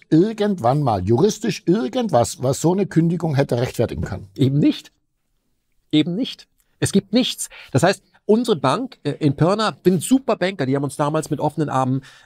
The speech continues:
Speaker 2: äh, aufgenommen. Das sind wirklich gelernte D-D-R-Bürger, wie sie sich selbst bezeichnet haben, also richtige, äh, taffe Typen, ähm, die gesagt haben, ja, ähm, ihnen kommt das irgendwie sehr bekannt vor aus ihrer, äh, D-D-R-Geschichte. Und, ähm, wir haben vier Stunden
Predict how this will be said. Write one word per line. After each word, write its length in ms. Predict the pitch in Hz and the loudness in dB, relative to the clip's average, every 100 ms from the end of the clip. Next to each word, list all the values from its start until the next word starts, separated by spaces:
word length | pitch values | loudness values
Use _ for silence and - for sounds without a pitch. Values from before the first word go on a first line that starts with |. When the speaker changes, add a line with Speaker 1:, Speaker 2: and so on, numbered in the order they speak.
| - | -2
Speaker 2:
äh, 80 | 117 | 0
aufgenommen. 680 | 135 180 - 156 156 151 | 2 0 0 -2 0 0
Das 140 | 139 127 | -2 -2
sind 140 | 131 | -2
wirklich 240 | - - - | -4 -4 0
gelernte 400 | 120 127 160 131 | 0 0 0 0
D-D-R-Bürger, 640 | 120 120 147 156 151 131 | 0 0 0 0 0 0
wie 80 | 127 | 0
sie 120 | 123 | 0
sich 140 | 113 | -2
selbst 300 | 107 131 - | -2 -2 -2
bezeichnet 400 | 117 113 131 156 | -2 0 0 0
haben, 240 | 127 127 123 | -2 -2 0
also 200 | 117 117 | 0 2
richtige, 460 | 139 143 131 127 | 2 2 2 2
äh, 80 | 113 | -2
taffe 320 | - 185 170 | -4 -2 0
Typen, 380 | - 175 240 285 - - - | 0 -2 -2 -6 -10 -20 -2
ähm, 240 | 139 139 143 | 0 2 2
die 80 | 143 | 2
gesagt 320 | 139 139 - | 2 0 -2
haben, 240 | 131 123 | -2 2
ja, 260 | 127 147 120 | 2 2 0
ähm, 280 | 120 113 120 | -4 -4 -4
ihnen 140 | 151 | -2
kommt 180 | 127 139 | 0 0
das 100 | 120 | -2
irgendwie 220 | 131 117 | -4 -4
sehr 160 | 95 117 | -2 -2
bekannt 360 | 104 98 107 107 | -4 -6 -6 -4
vor 220 | 98 98 | -6 -6
aus 140 | 95 | -4
ihrer, 340 | 117 110 110 - | -2 -2 -4 -4
äh, 180 | 101 104 | -4 0
D-D-R-Geschichte. 800 | 120 117 101 104 101 101 - 92 | 0 0 -2 -4 -4 -6 -8 -2
Und, 180 | 113 110 | -2 0
ähm, 160 | 143 139 | 0 2
wir 100 | 139 | 2
haben 140 | 175 | 2
vier 140 | 226 202 | -2 0
Stunden 300 | 208 165 | 0 0